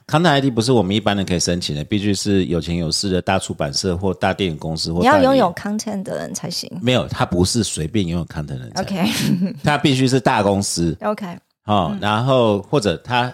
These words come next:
Speaker 1: 他会讲你是小公司或个人没关系，你要来上我们的课啊，什么乱七八糟一堆，
Speaker 2: 哦。
Speaker 1: 然后一大，一大堆 criteria。
Speaker 2: 嗯。
Speaker 1: 然后你拥有 content I D是怎样？呃，YouTube 就，你就会提供你的 content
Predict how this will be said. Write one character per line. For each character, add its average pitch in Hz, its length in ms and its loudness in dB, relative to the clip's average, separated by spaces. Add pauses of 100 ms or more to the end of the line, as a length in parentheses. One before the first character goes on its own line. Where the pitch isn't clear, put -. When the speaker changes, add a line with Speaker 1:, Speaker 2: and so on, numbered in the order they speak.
Speaker 1:
他 120 140 2
会 120 80 4
讲 78 320 -2
你 87 120 -2
是 113 100 0
小 92 180 2
公 92 200 -2
司 95 180 -4
或 98 140 2
个 95 160 0
人 80 120 0
没 76 120 -6
关 82 160 -6
系， - 20 -8
你 80 100 -8
要 85 60 -6
来 85 140 -2
上 92 200 -4
我 80 60 -6
们 65 160 -10
的 65 80 -12
课 82 300 -6
啊， 73 100 -4
什 71 120 -8
么 69 100 -10
乱 87 120 -4
七 - 120 -8
八 190 200 2
糟 190 160 2
一 190 120 -2
堆， 185 180 -4
Speaker 2:
哦。 - 80 -8
Speaker 1:
然 104 100 0
后 107 80 2
一 120 120 0
大， 104 200 2 (160)
一 110 100 -12
大 110 160 2
堆 104 100 2
criteria。 82 600 -6 (300)
Speaker 2:
嗯。 208 320 -8
Speaker 1:
然 156 80 2
后 226 80 2
你 196 80 4
拥 151 160 6
有 170 80 4
content 127 300 2
I 107 120 2
D 107 140 0
是 101 80 -4
怎 87 100 -4
样？ 78 160 -4 (840)
呃， 107 360 4 (140)
YouTube 160 640 4
就， 123 260 4 (260)
你 107 140 -4
就 147 100 2
会 156 80 6
提 113 200 0
供 117 200 2
你 92 100 0
的 87 200 2
content 95 560 -4